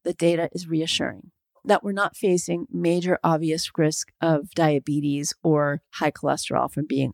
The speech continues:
on the pill. But I really have to raise the question,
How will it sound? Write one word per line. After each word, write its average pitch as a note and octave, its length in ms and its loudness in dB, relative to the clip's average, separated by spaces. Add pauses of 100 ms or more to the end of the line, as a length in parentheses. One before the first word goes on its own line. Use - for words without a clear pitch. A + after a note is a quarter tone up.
on - 280 -4
the - 80 -6
pill. - 340 -6 (1080)
But B3 120 4
I B3+ 60 2
really D4+ 300 2
have D#4+ 180 -2
to A#3 280 2
raise F#3+ 340 0
the F#3+ 80 -8
question, D#3 680 -4